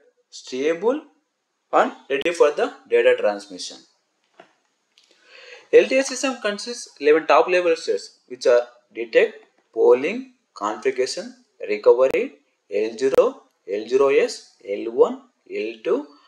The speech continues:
hard reset, loopback, and disable. This can be grouped into five categories. Uh, let's discuss one by one. Uh, first is link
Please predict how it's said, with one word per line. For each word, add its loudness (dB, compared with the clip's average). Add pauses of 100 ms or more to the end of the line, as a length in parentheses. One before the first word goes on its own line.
(100)
hard 0
reset, -2 (380)
loopback, 0 (380)
and -8
disable. -6 (500)
This -4
can 0
be 0 (320)
grouped -2
into -2
five 2
categories. 0 (400)
Uh, 6
let's 8
discuss -2
one -8
by 2
one. 0 (540)
Uh, 4
first 4
is -2
link -6